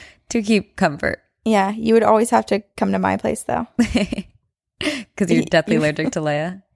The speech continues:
Speaker 2: <laughs> Yeah. Well, that's the story.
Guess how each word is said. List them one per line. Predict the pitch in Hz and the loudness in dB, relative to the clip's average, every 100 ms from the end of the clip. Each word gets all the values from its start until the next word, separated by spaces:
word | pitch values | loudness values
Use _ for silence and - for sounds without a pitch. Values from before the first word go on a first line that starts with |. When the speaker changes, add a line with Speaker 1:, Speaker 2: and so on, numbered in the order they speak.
| _ | _
Speaker 2:
<laughs> | _ _ - | _ _ -8
Yeah. | - - 247 - _ _ _ _ _ _ _ _ | -6 -6 -10 -14 _ _ _ _ _ _ _ _
Well, | - 233 240 | -2 -2 0
that's | 202 214 - | 0 0 -4
the | 226 | -6
story. | - - 262 233 202 220 | -4 2 2 4 2 0